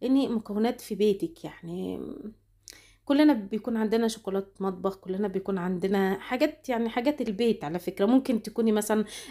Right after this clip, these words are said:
مسيحة الشوكولا حاطة ع-، هتحطيه على الكيكة ففاضوا شوية، اعملي موضوع جوز الهند باللبن المكثف واشتغلي.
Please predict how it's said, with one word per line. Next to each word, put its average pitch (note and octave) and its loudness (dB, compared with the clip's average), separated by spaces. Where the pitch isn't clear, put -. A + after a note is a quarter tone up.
مسيحة G3+ 0
الشوكولا F#3+ -2
حاطة G3 -4
ع-، - -2
هتحطيه - -6
على F3+ 2
الكيكة G3+ 4
ففاضوا F#3+ 0
شوية، F#3+ 2
اعملي F#3 2
موضوع F#3+ 2
جوز F#3 0
الهند F#3+ -2
باللبن F3+ 0
المكثف F#3+ -4
واشتغلي. F#3 -2